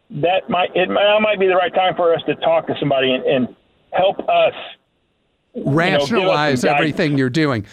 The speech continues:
Speaker 2: Because it sounds like you're at a point in your life, you've been busy, you have a lot of things going on, a lot of moving parts.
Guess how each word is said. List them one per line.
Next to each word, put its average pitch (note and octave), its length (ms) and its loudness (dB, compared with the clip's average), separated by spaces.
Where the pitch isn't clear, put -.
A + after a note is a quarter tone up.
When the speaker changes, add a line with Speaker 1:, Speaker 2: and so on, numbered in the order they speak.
Speaker 2:
Because E3 300 0
it F#3 100 -4
sounds A#3+ 460 0
like E3 300 0
you're E3+ 260 0
at F3+ 60 -2
a F3 60 -2
point E3+ 280 -2
in - 80 -2
your C#3+ 120 0
life, C#3+ 320 -2
you've A2 100 -4
been A#2+ 180 -2
busy, F#3+ 400 0
you D3+ 220 0
have C3 180 -2
a A#2+ 40 -2
lot E3 240 -2
of E3+ 80 -4
things D#3+ 320 -2
going C#3 300 0
on, C#3 160 0
a B2+ 60 -2
lot D#3+ 200 0
of E3+ 60 0
moving D3 380 0
parts. B2 600 -4